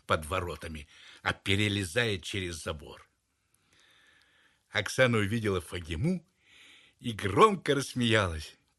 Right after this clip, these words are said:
Каждый радуется, когда приходит друг. В обеих руках у Фагимы по бумажной галке. Одну она сует мне, другую Оксане. И быстро-быстро говорит, сильно картавя: «Малат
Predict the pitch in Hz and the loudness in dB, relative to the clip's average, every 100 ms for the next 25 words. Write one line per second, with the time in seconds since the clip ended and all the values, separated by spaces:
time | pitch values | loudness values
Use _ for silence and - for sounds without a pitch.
0 | _ - 120 110 - 110 107 107 90 92 | _ -2 0 0 2 2 6 6 6 2
1 | 92 80 - - 82 92 - 90 90 - | 0 -4 -8 -8 -6 -6 -4 -8 -8 -10
2 | 82 82 78 85 76 - _ _ _ _ | -10 -10 -8 -8 -10 -16 _ _ _ _
3 | _ _ _ _ _ _ _ _ _ - | _ _ _ _ _ _ _ _ _ -2
4 | 127 113 139 135 - 120 123 131 113 - | -2 2 4 4 2 -2 0 2 0 -2
5 | 107 113 104 107 123 160 - _ _ _ | -6 -6 -4 -2 0 0 -2 _ _ _
6 | _ _ - 104 107 107 120 107 127 95 | _ _ -4 0 2 2 2 0 -4 -2
7 | 85 73 - 71 - _ _ _ - 107 | -2 -2 -8 -16 -16 _ _ _ 0 0
8 | 110 131 113 107 92 98 95 82 90 123 | 2 2 4 2 0 -4 -4 -4 -4 -2
9 | 143 - - 104 98 85 104 107 104 - | -2 -6 -18 -6 -6 -4 -6 -4 -6 -6
10 | 92 85 78 67 _ _ _ 135 107 175 | -4 -4 -6 -12 _ _ _ -2 0 0
11 | - 135 104 147 160 123 104 107 120 127 | 0 0 0 0 -2 -4 -4 -2 -2 -4
12 | - 113 113 110 - 104 92 101 80 76 | -8 -6 -4 -6 -2 -4 0 -2 -2 -6
13 | - _ _ _ _ - 127 165 220 214 | -12 _ _ _ _ -2 2 4 4 2